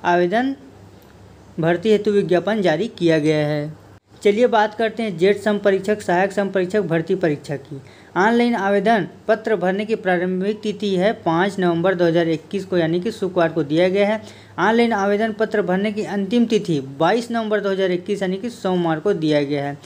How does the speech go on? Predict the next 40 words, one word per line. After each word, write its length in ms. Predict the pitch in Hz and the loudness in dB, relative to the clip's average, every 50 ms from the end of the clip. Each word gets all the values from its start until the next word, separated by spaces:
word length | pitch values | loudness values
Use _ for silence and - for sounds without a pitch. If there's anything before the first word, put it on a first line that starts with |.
| - - - - - - - | -20 -20 -20 -20 -20 -10 -4
त्रुटि 260 | - 220 220 220 262 262 | -2 -2 0 2 2 2
में 120 | 262 262 | 2 2
सुधार 380 | 247 262 247 233 226 233 240 240 | 2 2 2 2 2 2 2 0
के 160 | 240 240 240 | -2 -2 -2
लिए 140 | 233 240 240 240 | 0 0 -2 2
तेईस 360 | - 208 202 220 233 233 - | 4 6 6 6 4 2 0
से 80 | - 240 | 0 0
पच्चीस 400 | 240 - 208 190 196 - 214 - | 2 2 0 0 0 -4 -8 -4
नवंबर 320 | 220 220 220 214 208 214 202 | -2 -2 0 2 2 2 4
दो 100 | 208 202 | 4 4
हज़ार 200 | 202 202 202 185 | 4 4 4 2
इक्कीस 300 | 170 170 - 196 190 185 | 2 0 -2 -4 -2 0
तक 120 | 214 208 | 0 0
दिया 220 | 196 185 208 208 208 | 2 2 2 4 4
गया 160 | 208 214 214 | 4 2 2
है। 160 | 214 214 214 214 - - - - - - - - - | 2 0 -2 -6 -12 -20 -20 -20 -20 -20 -12 -4 0
व्यापम 360 | 180 190 202 202 - 262 262 262 | 2 2 2 2 0 -2 -4 -2
की 160 | - 247 233 | -2 -2 -4
वेबसाइट 680 | 180 175 196 214 240 240 240 - 220 208 214 208 214 | -2 2 2 2 2 2 0 0 2 2 2 0 0
पर 140 | - 226 196 175 | 0 2 2 2
प्रवेश 360 | 180 190 190 196 220 233 226 | 2 2 2 4 2 2 0
पत्र 320 | - - 220 226 214 196 170 | -2 -4 -2 0 2 2 2
जारी 260 | 170 175 175 190 214 | 4 2 2 2 0
करने 320 | - - 196 185 185 196 185 | -2 -2 -2 -2 -2 -6 -4
की 140 | 190 185 175 | -4 -4 -2
तिथि 360 | 180 180 175 - 202 202 190 | -2 -4 -4 -2 -2 0 0
यानी 220 | 180 165 165 175 | 2 2 0 0
कि 160 | 175 170 196 185 | -2 -4 -4 -4
दो 260 | 160 160 196 214 214 | 0 4 4 4 4
दिसंबर 520 | 180 196 180 - 180 165 170 170 190 208 196 | 4 0 -4 -4 -4 -2 0 0 0 0 2
दो 140 | 175 180 | 2 0
हज़ार 220 | 170 165 175 180 185 | 0 0 0 -2 -2
इक्कीस 400 | 180 175 175 - 214 202 196 - | -2 -6 -6 -6 -6 -6 -4 -4
यानी 200 | 175 165 165 180 | -4 -2 -2 -2
कि 100 | 202 226 214 | -2 -4 -2
गुरुवार 420 | 175 170 175 180 180 165 160 160 | 2 2 4 4 4 4 2 2
को 120 | 160 208 196 | 2 0 0
दिया 280 | 156 147 151 151 147 | 0 0 0 0 0
गया 200 | 143 135 143 135 | 0 -2 -4 -6
है। 140 | 131 143 131 | -6 -10 -12